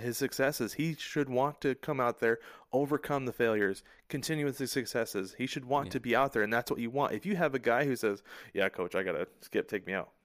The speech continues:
Speaker 1: I, I mean, I got two guys on.
Speaker 2: He's
Speaker 1: We got a two-run lead. I don't feel I can get out of this jam." Like, yeah, no,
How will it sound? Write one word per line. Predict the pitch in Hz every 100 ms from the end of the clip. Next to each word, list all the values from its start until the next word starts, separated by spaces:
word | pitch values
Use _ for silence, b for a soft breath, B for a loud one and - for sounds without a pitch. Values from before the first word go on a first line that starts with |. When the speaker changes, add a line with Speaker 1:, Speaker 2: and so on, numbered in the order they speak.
| - -
Speaker 1:
I, | 78 90 53 - _ _ _ _ -
I |
mean, | 98
I | 104
got | 101 -
two | 113
guys | 104 101
on. | 101 101 101 101 B B B B
Speaker 2:
He's | 120
Speaker 1:
We | 117
got | 107
a |
two-run | - 113 107 101
lead. | 104 95
I | 101
don't | 101 -
feel | 98
I |
can | 95
get | 98
out | 98 98
of | 92
this | -
jam." | 104 98 92 -
Like, | 107 -
yeah, | 135 123
no, | 123 110